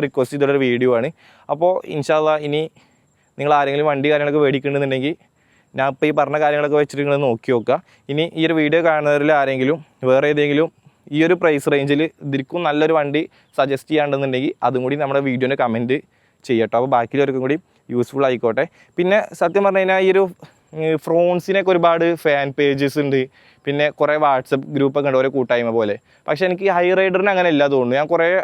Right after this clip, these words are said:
ആൾക്കാരോടൊക്കെ ചോദിച്ചു ഇങ്ങനത്തെ ഒരു ഗ്രൂപ്പ് നിങ്ങളുടെ കയ്യിലുണ്ടോ എന്ന്. അപ്പോൾ സാധാരണ ഈ ഹൈ റൈഡർ യൂസ് ചെയ്യുന്ന ആൾക്കാരായിട്ട് നമുക്കൊന്നിങ്ങനെ മിങ്കിൾ ആവാനുള്ളൊരു ഗ്രൂപ്പും അങ്ങനെ നല്ലത് എൻ്റെ കയ്യിൽ ഇല്ല. ഇനി അങ്ങനെ ഉണ്ടെന്നുണ്ടെങ്കിൽ എൻ്റെ WhatsApp-ൽ മെസ്സേജ് അയച്ചു കഴിഞ്ഞാൽ just ആരെങ്കിലും ഒരാൾ നമ്മളെ ഗ്രൂപ്പിലൊന്ന്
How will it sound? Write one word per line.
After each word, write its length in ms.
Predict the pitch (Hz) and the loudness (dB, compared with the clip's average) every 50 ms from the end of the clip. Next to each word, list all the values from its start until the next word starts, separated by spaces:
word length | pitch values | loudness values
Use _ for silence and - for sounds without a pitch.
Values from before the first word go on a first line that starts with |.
| - - - - 151 | -4 -4 -2 0 0
ആൾക്കാരോടൊക്കെ 560 | 151 147 139 156 151 147 147 147 151 147 156 143 - | 0 0 0 0 0 0 0 0 -2 -2 -2 -2 0
ചോദിച്ചു 340 | 147 127 113 113 - - 113 113 | 0 0 0 -2 -4 -6 -8 -6
ഇങ്ങനത്തെ 240 | 120 131 123 - 147 | -6 -6 -4 -2 -2
ഒരു 60 | 147 147 | -2 0
ഗ്രൂപ്പ് 220 | 143 139 135 - 151 | 0 0 0 0 -2
നിങ്ങളുടെ 180 | 147 143 135 135 143 | -2 -2 0 0 0
കയ്യിലുണ്ടോ 360 | 135 123 123 123 131 120 117 107 | 0 0 0 0 0 0 0 -2
എന്ന്. 100 | 101 95 - _ _ _ _ _ - | -2 -6 -12 _ _ _ _ _ -8
അപ്പോൾ 120 | - 170 175 - | -4 -2 0 2
സാധാരണ 340 | 180 170 170 170 180 180 190 190 | 2 2 4 2 2 2 2 2
ഈ 40 | 190 175 | 2 2
ഹൈ 100 | 170 165 165 165 | 2 2 2 0
റൈഡർ 240 | 165 165 170 170 185 180 | 0 0 2 2 2 4
യൂസ് 240 | 170 165 151 - - | 4 2 2 0 0
ചെയ്യുന്ന 220 | 175 165 170 165 | 0 2 2 0
ആൾക്കാരായിട്ട് 420 | 160 156 165 160 156 160 151 165 160 156 | 0 2 0 0 0 0 0 0 0 0
നമുക്കൊന്നിങ്ങനെ 540 | 151 147 - 160 156 156 156 156 156 156 160 - 156 - 151 143 | 0 -2 -2 -4 -2 0 0 0 0 -2 -2 -4 -8 -10 -6 -4
മിങ്കിൾ 280 | 143 147 143 147 156 156 156 | -2 0 0 2 2 2 2
ആവാനുള്ളൊരു 400 | 147 147 143 143 143 143 151 147 147 | 2 0 0 0 2 2 2 2 2
ഗ്രൂപ്പും 360 | 139 139 139 139 - - 175 165 | 2 2 2 0 0 0 0 0
അങ്ങനെ 180 | 156 147 151 147 135 | 2 2 2 2 2
നല്ലത് 240 | 127 127 131 135 135 127 | 0 0 0 0 0 0
എൻ്റെ 180 | 131 131 135 139 135 | 2 2 2 2 2
കയ്യിൽ 180 | 123 131 127 143 147 - _ _ _ _ - 123 | 2 2 2 0 -2 -4 _ _ _ _ -6 -2
ഇല്ല. 120 | 120 120 113 - - 120 | 0 0 0 0 -2 -2
ഇനി 100 | 139 151 156 | -2 0 0
അങ്ങനെ 160 | 156 165 165 160 | 0 0 0 0
ഉണ്ടെന്നുണ്ടെങ്കിൽ 520 | 160 185 180 180 170 165 160 156 170 196 - _ _ _ _ _ _ - | 0 2 2 2 2 2 2 2 0 0 -2 _ _ _ _ _ _ -6
എൻ്റെ 120 | 143 147 160 165 | 0 4 4 4
WhatsApp-ൽ 320 | 147 135 - - 151 156 160 | 4 4 2 2 2 2 2
മെസ്സേജ് 220 | 139 - 143 143 143 | 2 2 2 2 2
അയച്ചു 160 | 143 135 - 143 | 2 2 0 0
കഴിഞ്ഞാൽ 220 | 127 131 143 151 - 151 | 0 0 -2 -4 -4 -4
just 160 | 143 - - 160 147 | -4 -2 0 0 0
ആരെങ്കിലും 280 | 139 135 131 139 143 147 | 2 0 0 0 0 2
ഒരാൾ 160 | 143 135 131 139 160 165 _ - | 2 0 0 -2 -4 -6 _ -10
നമ്മളെ 180 | 131 131 135 135 135 | -6 -4 -2 0 2
ഗ്രൂപ്പിലൊന്ന് 460 | 127 123 120 127 127 135 135 135 | 0 0 0 -2 -4 -4 -2 -4